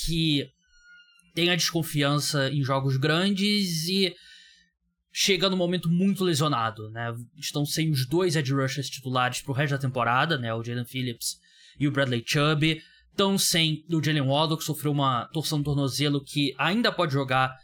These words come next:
mas é dúvida. E normalmente, quando o cara volta cedo de uma torção como a dele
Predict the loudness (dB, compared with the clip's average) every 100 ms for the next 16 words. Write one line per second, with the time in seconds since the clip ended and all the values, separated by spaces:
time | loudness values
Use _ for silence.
0 | _ _ -4 0 0 0 0 2 2 0
1 | 0 -2 0 0 0 2 2 2 0 0
2 | -2 -2 -18 _ -2 0 2 4 4 2
3 | 0 0 2 2 0 0 0 2 2 2
4 | -2 _ -4 -2 -4 -2 -2 -2 0 0
5 | 0 -2